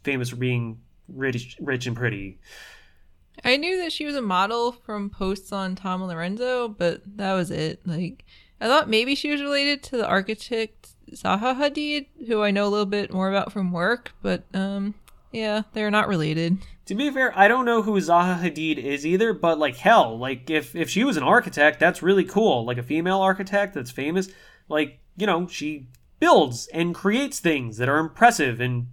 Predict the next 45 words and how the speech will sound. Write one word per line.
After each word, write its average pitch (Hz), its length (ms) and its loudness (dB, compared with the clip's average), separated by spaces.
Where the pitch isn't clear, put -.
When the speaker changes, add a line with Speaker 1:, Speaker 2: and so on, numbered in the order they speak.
Speaker 1:
and 143 280 -10
great, 151 480 2
in, 185 340 -2
you 247 160 -6
know, 156 240 2
instead 156 300 -2
of, 151 180 -2
like 147 140 -4
I - 20 -8
said, 139 220 -6
just 135 260 -18
being 180 180 -4
famous 151 260 -6
for 139 60 -12
being 135 200 -6
pretty. 123 360 -6
Yeah, 156 100 -2
but 170 120 0
with 196 100 0
this 262 180 0
chick, 247 240 0
though, 208 300 8
Gigi 180 540 0
Hadid, 165 440 0
like, 143 260 0
I, 139 280 2
I 156 40 2
figured, 185 320 2
like, 156 160 2
all 277 140 6
right, 240 240 6
well, 208 340 4
you 233 80 -6
know, 190 160 0
maybe, 190 420 2
maybe 254 260 -2
she's, 302 180 0
like, 262 160 2
Italian-American 156 1200 2
or, 123 100 -2
like, 113 260 -8
half 190 240 -2
Italian-American, 190 560 -2
so, 165 120 -8
like, 156 180 -4